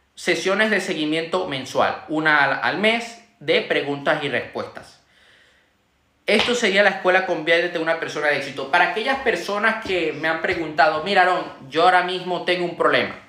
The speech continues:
y lo he visto en muchas personas, "no sé planificar, no sé definir objetivos, necesito ayuda en ser mucho más productivo en mi día a día, estoy perdido". Yo he creado una mentoría privada uno a uno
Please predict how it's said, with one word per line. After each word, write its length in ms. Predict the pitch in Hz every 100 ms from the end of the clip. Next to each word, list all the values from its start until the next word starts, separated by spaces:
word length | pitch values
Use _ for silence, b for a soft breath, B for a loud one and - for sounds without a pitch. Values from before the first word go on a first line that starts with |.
| -
y 200 | 117 127
lo 120 | 156
he 40 |
visto 360 | 175 190 208 185
en 120 | 147
muchas 260 | 156 170 180
personas, 440 | 151 196 135 - - b b b -
"no 260 | 147 214
sé 200 | 214 220
planificar, 920 | 202 202 196 208 196 170 156 156 - B B -
no 240 | - 185
sé 220 | 185 202
definir 460 | 190 180 175 170 170
objetivos, 760 | 175 175 175 175 147 139 135 B B
necesito 520 | 147 147 147 143 175 180
ayuda 300 | 180 185 175
en 60 |
ser 200 | 175 175
mucho 300 | 165 170 170
más 120 | 165
productivo 640 | 160 170 143 - 151 104 - -
en 160 | 135 135
mi 120 | 139
día 240 | 143 151
a 40 | 135
día, 420 | 123 95 - -
estoy 400 | - 139 - 202
perdido". 600 | 202 190 - 123 101 - b b b b b
Yo 160 | 139 202
he 80 |
creado 220 | 202 233 226
una 160 | 226
mentoría 480 | 226 202 185 175 190
privada 420 | 190 175 180 180
uno 260 | 180 175 165
a 160 | 143
uno 440 | 175 151 131 -